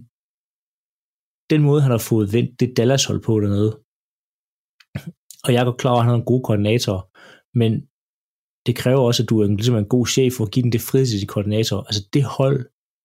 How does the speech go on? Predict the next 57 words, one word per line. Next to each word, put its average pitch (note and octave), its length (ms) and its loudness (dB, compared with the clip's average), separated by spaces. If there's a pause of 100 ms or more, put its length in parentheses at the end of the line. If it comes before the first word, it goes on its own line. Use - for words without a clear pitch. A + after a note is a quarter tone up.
(340)
det A2+ 100 0
spiller G#2+ 380 -2
så - 360 0
godt - 180 -8
i - 80 -10
øjeblikket. - 440 -10 (220)
Det - 80 -6
spiller G#2 240 0
rigtig F#2+ 200 -6
godt - 180 -6
på - 120 -18
offense, C3 440 0
spiller A#2 160 -2
rigtig G2+ 220 -4
godt - 120 -20
på - 160 -20
defense. C#3 420 2 (680)
Det A#2 80 2
er A2+ 40 2
et G#2 160 -2
rigtig, - 320 0
rigtig - 240 -4
giftigt - 340 -4
hold, G2+ 300 -2 (420)
som G2+ 440 0 (340)
hvis G#2+ 100 -4
det - 160 -10
fortsætter, A#2 420 2
kan G#2 140 -2
nå G#2 100 0
rigtig, G2+ 360 -4
rigtig G2+ 220 -2
langt. B2 300 0 (480)
Og - 140 -4
det D3 60 2
er C3+ 40 0
altså B2 160 0
Mike A2+ 260 0
McCarthys A#2 460 -2
skyld. G3+ 360 0 (840)
Det C3+ 60 0
er A#2+ 60 0
ham, D3 280 -2
der C3+ 100 -2
har A2+ 120 -2
styret D3+ 500 0
alt B2 180 -2
det C3+ 80 0
her. A#2+ 160 0
Det A#2 100 -4
er G#2 40 -2
ham, C3+ 120 -2
der C3+ 80 0
har - 160 -8
gjort D#3 240 0
rigtig A#2 220 -2
meget. C3 280 0